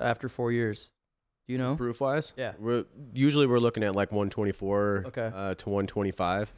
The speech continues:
Speaker 1: Mm-hmm.
Speaker 2: Um, we've had 'em, like, up as hot as, like, one twenty-seven before, though.
Speaker 1: What is your, now here's a cool science
Speaker 2: Mm-hmm.
Speaker 1: experiment. What is the six-year pull at?
Speaker 2: I'm not sure what that one pulled at. I think it was lower.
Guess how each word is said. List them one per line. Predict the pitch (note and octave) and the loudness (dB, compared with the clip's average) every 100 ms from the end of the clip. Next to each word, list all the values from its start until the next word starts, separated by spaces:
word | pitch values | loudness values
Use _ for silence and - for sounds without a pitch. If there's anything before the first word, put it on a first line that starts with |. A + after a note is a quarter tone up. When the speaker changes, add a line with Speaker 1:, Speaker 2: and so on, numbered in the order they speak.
| _ - | _ -14
Speaker 1:
Mm-hmm. | A#2+ A#2+ A#2+ | -6 -2 -2
Speaker 2:
Um, | G2 F#2+ | -2 -2
we've | G#2+ G#2+ | -2 0
had | G2+ | 0
'em, | F2+ F#2 | 0 0
like, | F2+ F2+ - - | 0 0 -4 -8
up | F2+ F#2 | -8 -6
as | F#2 | -2
hot | F2+ | 0
as, | F2 | 0
like, | F2 E2+ | -2 -2
one | F2+ E2 | -4 -4
twenty-seven | F#2 E2 E2+ D#2+ D#2+ | -4 -4 -6 -6 -6
before, | E2 - D#2+ | -8 -6 -6
though. | D#2 D#2+ - _ | -4 -6 -8 _
Speaker 1:
What | C#3+ D#3 | -4 -2
is | D#3+ E3 | 0 2
your, | F3 E3+ D#3 - - - | 4 6 4 0 -14 -8
now | D3 C#3+ C3+ | -2 2 6
here's | D3+ E3 | 6 4
a | |
cool | - C3+ | 0 -2
science | - A#2 A#2 - | 0 -2 -2 -4
Speaker 2:
Mm-hmm. | A#2+ | -10
Speaker 1:
experiment. | - A2+ A2+ A2+ A#2+ | -8 -6 -4 -4 -4
What | B2+ C3+ | 0 0
is | B2 | 0
the | C3 C3 | 0 0
six-year | B2+ - C#3 - A#2+ | -4 -6 -6 -4 -6
pull | G#2+ A2 G#2+ | -4 -4 -2
at? | G#2+ - _ _ _ _ _ _ | -4 -10 _ _ _ _ _ _
Speaker 2:
I'm | G2 | -2
not | A#2 A#2+ | 0 0
sure | C#3 | 0
what | A#2+ | 2
that | |
one | B2 | 2
pulled | G#2+ A#2 | 4 4
at. | A#2 | 4
I | |
think | G#2 A2+ | 4 2
it | |
was | G2+ | 2
lower. | F2+ F2+ G2+ B2+ | 2 4 6 4